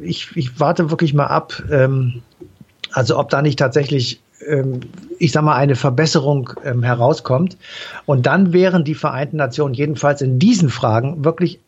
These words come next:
sehr viel flexibler und sehr viel handlungsfähiger und könnten eben tatsächlich auch sehr viel schneller und ohne diese ewigen Debatten, ähm, reagieren und dann möglicherweise auch wirklich hilfreich sein. So wie sie jetzt sind, also wie es jetzt im Moment ist, ist es im Grunde genommen nur eine ideelle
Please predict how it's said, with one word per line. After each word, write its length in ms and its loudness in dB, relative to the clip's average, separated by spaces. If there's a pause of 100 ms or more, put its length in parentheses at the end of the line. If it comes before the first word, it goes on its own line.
sehr 360 0
viel 220 0
flexibler 580 0
und 80 -4
sehr 140 0
viel 180 -4
handlungsfähiger 680 0
und 140 -6
könnten 300 0
eben 180 0
tatsächlich 440 0
auch 60 0
sehr 200 2
viel 280 0
schneller 600 2 (340)
und 220 -8
ohne 260 -2
diese 280 -8
ewigen 440 -2
Debatten, 640 -4
ähm, 300 0
reagieren 720 2
und 160 -6
dann 160 2
möglicherweise 600 2
auch 80 0
wirklich 240 -4
hilfreich 420 0
sein. 180 -6 (640)
So 420 2
wie 80 6
sie 160 -2
jetzt 280 0
sind, 320 0
also 260 -2
wie 80 0
es 140 -2
jetzt 260 0
im 60 2
Moment 340 2
ist, 220 -2
ist 100 -2
es 140 -4
im 80 -4
Grunde 260 2
genommen 280 2
nur 140 2
eine 120 2
ideelle 680 2